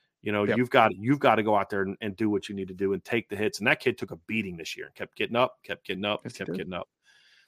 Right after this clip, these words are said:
Speaker 1: Uh,
Speaker 2: If he,
Speaker 1: but,
Speaker 2: if he,
Speaker 1: uh,
Speaker 2: if he had Deshaun Kaiser's size, he might be, uh, the first
Speaker 1: Yeah.
Speaker 2: overall pick this year, possibly.
Speaker 1: Yeah.
Speaker 2: Who knows? <laughs> So,
Speaker 1: And the
Speaker 2: yeah.
Speaker 1: twenty fifteen Notre Dame defense also had way more talent than the twenty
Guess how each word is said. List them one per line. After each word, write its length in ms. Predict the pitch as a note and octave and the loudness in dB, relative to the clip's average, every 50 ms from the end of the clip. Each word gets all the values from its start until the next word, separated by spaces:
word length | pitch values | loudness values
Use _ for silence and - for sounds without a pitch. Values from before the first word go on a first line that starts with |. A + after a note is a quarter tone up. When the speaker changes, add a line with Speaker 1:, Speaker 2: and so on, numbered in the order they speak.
| - _ _ _ _ - | -20 _ _ _ _ 0
Speaker 1:
Uh, 160 | G2 F#2 D2+ | 0 0 2
Speaker 2:
If 140 | - C3+ C3+ | 2 0 4
he, 60 | - | 6
Speaker 1:
but, 100 | - - D#3 | 8 8 8
Speaker 2:
if 80 | D#3 | 8
he, 100 | G3 G3 | 6 4
Speaker 1:
uh, 80 | G#3 G3 | 6 6
Speaker 2:
if 120 | D3+ D3+ | 6 6
he 100 | - F#3+ | 10 10
had 140 | G#3+ A#3 G3+ | 12 12 12
Deshaun 480 | E3+ D3+ - - F3+ E3+ E3 D3+ C#3 - | 10 6 8 8 8 10 8 8 6 6
Kaiser's 460 | E3 D#3 E3 D#3+ C#3+ C#3 B2+ A2+ - | 8 8 8 8 6 2 0 0 0
size, 520 | - - D3+ E3+ F#3+ F3 C#3+ B2+ C3 B2 | 4 6 6 8 8 8 8 6 6 4
he 140 | - - D3+ | 2 0 2
might 240 | D3+ D#3 D3 C#3 - | 4 4 4 2 2
be, 220 | - C3 B2+ B2+ B2 | 2 4 6 6 6
uh, 180 | A#2+ A2+ A2+ A2 - _ | 6 4 2 -2 -4 _
the 140 | - C#3 B2+ | -6 -6 -6
first 240 | A2+ - D#3+ D3+ - | 0 2 2 4 6
Speaker 1:
Yeah. 60 | G2+ | 6
Speaker 2:
overall 340 | D#3+ F#3+ G3+ G#3 C3 G#2+ G2+ | 6 6 6 6 4 4 2
pick 260 | - - G2 F2+ - _ | 0 -4 -8 -8 -8 _
this 200 | G2+ - - - | -12 -10 -8 -8
year, 140 | G#2+ G2 F#2+ | -6 -8 -8
possibly. 480 | - - G#2 G2+ G2+ - - A2+ C3 | -4 -2 -4 -2 -4 -6 0 4 6
Speaker 1:
Yeah. 140 | - D#3 - | 6 6 6
Speaker 2:
Who 60 | C#3+ | 4
knows? 320 | D3 E3 D3+ A2 G#2 A2+ A#2 - | 2 0 0 -2 -4 -6 -10 -8
<laughs> 80 | _ | _
So, 120 | C3+ A#2+ A2+ - | -2 -2 4 6
Speaker 1:
And 140 | C#3+ C#3+ C#3 | 6 8 8
the 80 | C3 | 6
Speaker 2:
yeah. 100 | C#3 D3+ | 6 6
Speaker 1:
twenty 220 | C3 F#3+ G#3+ G3+ F3 | 6 8 10 10 8
fifteen 500 | C3 - E3 E3 D3+ - - E3 D3 C#3 | 8 6 4 2 2 4 4 6 6 8
Notre 220 | C3+ C3 B2+ A#2+ | 6 6 6 6
Dame 220 | A2 A2+ A2+ A2+ A2 G2+ | 4 4 4 2 2 0
defense 400 | A#2 A#2 A2 - - G#2+ F#2+ - | 0 -2 -2 0 -2 -4 -2 0
also 240 | G#2+ G2+ G2 - G2 | 0 0 0 -2 -4
had 100 | F2+ F2 | -4 -4
way 440 | F2 E2 E2+ F2 F2+ F#2 G2+ G2+ F#2+ | -6 -8 -8 -8 -2 2 4 4 4
more 180 | F#2 F2 E2 D#2+ | 4 2 -4 -6
talent 360 | - - F#2+ F2 D#2 D#2 D#2+ | -8 -8 -8 -8 -8 -8 -10
than 100 | - F2 | -10 -10
the 80 | F2 E2 | -10 -10
twenty 300 | - - F2+ E2+ E2 | -10 -12 -12 -12 -12